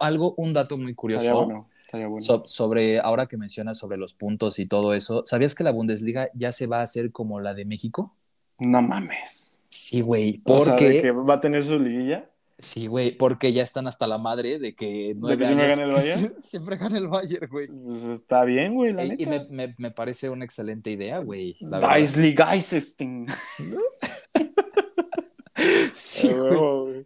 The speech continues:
Speaker 1: Entonces, está muy bien, ¿no? Que ya
Speaker 2: Suena,
Speaker 1: implementen
Speaker 2: suena
Speaker 1: este
Speaker 2: chido,
Speaker 1: pedo.
Speaker 2: güey. No sabía, güey.
Speaker 1: Sí.
Speaker 2: Qué bueno.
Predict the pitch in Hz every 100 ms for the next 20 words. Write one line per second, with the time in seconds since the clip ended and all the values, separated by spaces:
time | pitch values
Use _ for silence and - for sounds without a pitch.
0 | _ 110 117 127 147 139 - - 110 139
1 | 147 147 143 160 117 160 - 104 113 120
2 | 151 160 151 156 156 - 151 214 165 123
3 | 131 135 147 160 180 175 185 170 165 165
4 | 170 160 _ - - - 156 190 190 156
5 | 135